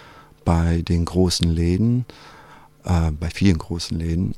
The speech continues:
aber ab dem achtzehnten neunten auch zum Downloaden dann für die gängigsten Handys. Ich nenne jetzt keine Namen von den <laughs> Läden,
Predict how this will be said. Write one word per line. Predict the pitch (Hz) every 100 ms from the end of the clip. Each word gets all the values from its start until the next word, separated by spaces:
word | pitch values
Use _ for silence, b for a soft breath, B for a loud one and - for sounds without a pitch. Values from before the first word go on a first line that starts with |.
| -
aber | 92 117 147 -
ab | -
dem | 101 -
achtzehnten | - 87 - 95 -
neunten | 85 90 - 104 -
auch | - -
zum | - 90
Downloaden | 82 80 87 90 87 85 85 82
dann | 85 82 85 85
für | - 85 85 82 80 - B B B B
die | -
gängigsten | - 87 87 85 - -
Handys. | 82 80 85 85 85 85 - - - B B
Ich | - -
nenne | 85 82
jetzt | 80 -
keine | 85 82
Namen | 82 95 135 131 131
von | - 113
den | 120
<laughs> |
Läden, | 101 98 113 107 123 113 117